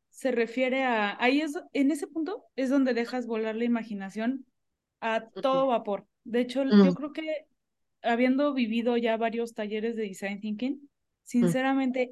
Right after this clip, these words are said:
Speaker 1: esa parte de idear
Speaker 2: Ujú.
Speaker 1: es la más pesada,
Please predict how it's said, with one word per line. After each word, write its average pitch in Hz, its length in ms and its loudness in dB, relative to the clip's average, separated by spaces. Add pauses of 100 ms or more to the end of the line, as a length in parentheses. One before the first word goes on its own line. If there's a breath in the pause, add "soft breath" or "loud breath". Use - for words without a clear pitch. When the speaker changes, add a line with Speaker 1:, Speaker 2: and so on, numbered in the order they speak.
Speaker 1:
esa 269 200 -6
parte 262 360 -6
de 254 100 -4
idear 202 420 -6 (800)
Speaker 2:
Ujú. 175 180 4
Speaker 1:
es 262 180 0
la 233 100 0
más 226 200 -4
pesada, 180 500 -8